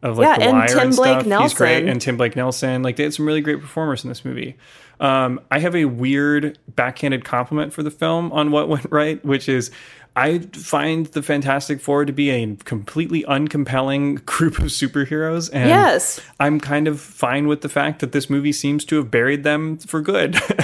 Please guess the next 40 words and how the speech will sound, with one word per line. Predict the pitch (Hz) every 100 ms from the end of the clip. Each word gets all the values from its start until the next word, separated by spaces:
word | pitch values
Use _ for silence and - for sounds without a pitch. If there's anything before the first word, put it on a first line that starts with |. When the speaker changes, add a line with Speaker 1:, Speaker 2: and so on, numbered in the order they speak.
| - 160 -
Speaker 1:
Um, | 139 120 113 - - 277 -
and, | 139 127 127 127
uh, | 127 123
I | 131
don't | 127 139 147
think | 170
Speaker 2:
I |
don't | 175
Speaker 1:
we | 139
need | 135
Speaker 2:
think |
Speaker 1:
another | 135 127
Speaker 2:
so. | 156
Speaker 1:
Fantastic | 131 120 123 120 127 -
Four | 123
movie. | 120 117 123
No, | 135
I | 120
know | 123 131
they're | 127 123
gonna | 120 110
do | 117
one | 107 107
at | 113
some | 127 156
Speaker 2:
Yeah, | 151 135 135
Speaker 1:
point, |
but | 120 113 -
Speaker 2:
it's | -
gonna | - 165
be | 143
Speaker 1:
but, | 120 113 - -
Speaker 2:
folded | 170 151 135
into | 113 110
the | 147
Speaker 1:
um, | 135
Speaker 2:
M |
C | 139 131 135
U. | 139 139 - _ -
Speaker 1:
I, | 160